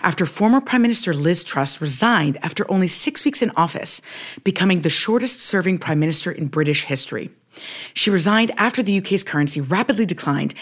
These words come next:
and markets roiled, following her plan not to raise corporate taxes. Truss's previous opponent, Rishi Sunak, has now become the U K's new prime minister. But does that mean the U K's economic troubles are over?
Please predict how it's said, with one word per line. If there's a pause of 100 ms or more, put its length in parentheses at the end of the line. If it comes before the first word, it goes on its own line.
(160)
and
markets
roiled,
following
her
plan
not
to
raise
corporate
taxes. (800)
Truss's
previous
opponent,
Rishi
Sunak, (340)
has
now
become
the
U
K's
new
prime
minister. (320)
But
does
that
mean
the
U
K's
economic
troubles
are
over?